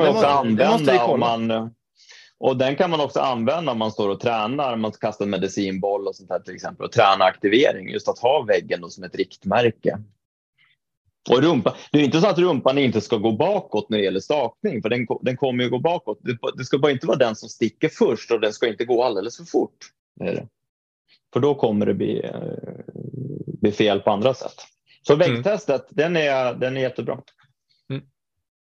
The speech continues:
Speaker 3: Ja, man kan.
Speaker 1: Coolt. Ja, det blir mycket att suga på här nu, eh, intryck, eh,
Speaker 2: <laughs>
Speaker 1: för, eh, eh, tror det här blir bra för våran, eh,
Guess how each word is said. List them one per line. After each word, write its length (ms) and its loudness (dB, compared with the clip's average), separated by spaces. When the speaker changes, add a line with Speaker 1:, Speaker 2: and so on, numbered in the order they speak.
Speaker 3:
Ja, 120 -12
man 160 -8
kan. 160 -6
Speaker 1:
Coolt. 280 -8
Ja, 180 -2
det 60 2
blir 160 2
mycket 280 4
att 60 2
suga 280 6
på 180 2
här 180 4
nu, 320 2
eh, 380 2
intryck, 480 -4
eh, 200 -4
Speaker 2:
<laughs> 160 -20
Speaker 1:
för, 180 4
eh, 200 4
eh, 520 -6
tror 160 -2
det 60 4
här 100 4
blir 120 4
bra 200 4
för 100 -6
våran, 380 4
eh, 220 0